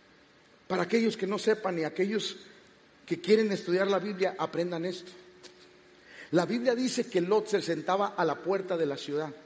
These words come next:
¿Sabía usted que no cualquiera se podía sentar a la puerta de la ciudad? Solamente aquellos que pertenecían al gobierno y aquellas personas de influencia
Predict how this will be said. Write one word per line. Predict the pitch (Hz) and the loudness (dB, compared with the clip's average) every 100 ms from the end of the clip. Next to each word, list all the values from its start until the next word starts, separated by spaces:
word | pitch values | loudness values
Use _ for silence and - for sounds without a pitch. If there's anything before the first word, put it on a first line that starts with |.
| - - - | -20 -20 -2
¿Sabía | 233 233 262 | 0 2 0
usted | 247 240 | 4 4
que | 233 | 6
no | 214 220 | 0 0
cualquiera | 226 202 208 214 | -2 0 0 0
se | 190 185 | -2 -4
podía | 165 180 | -4 -4
sentar | 185 185 180 | -4 -4 -4
a | |
la | 190 | -4
puerta | 170 180 202 | -4 -6 -4
de | |
la | 170 | -6
ciudad? | 160 - - - - - - - - - - | -6 -10 -14 -20 -20 -20 -20 -20 -20 -20 -4
Solamente | - 247 233 240 240 | 4 6 6 4 2
aquellos | 226 240 240 | -2 0 -2
que | - 220 | -2 -4
pertenecían | 202 170 175 165 202 214 | -4 -4 -4 -2 -2 0
al | 208 | 0
gobierno | 170 165 185 202 190 | 0 2 2 2 0
y | 165 | 0
aquellas | 160 190 202 | 0 0 -2
personas | - 185 202 208 175 | -4 -6 -4 -4 -2
de | |
influencia | 175 151 180 202 214 175 170 143 | -2 -4 -2 0 0 -4 -6 -8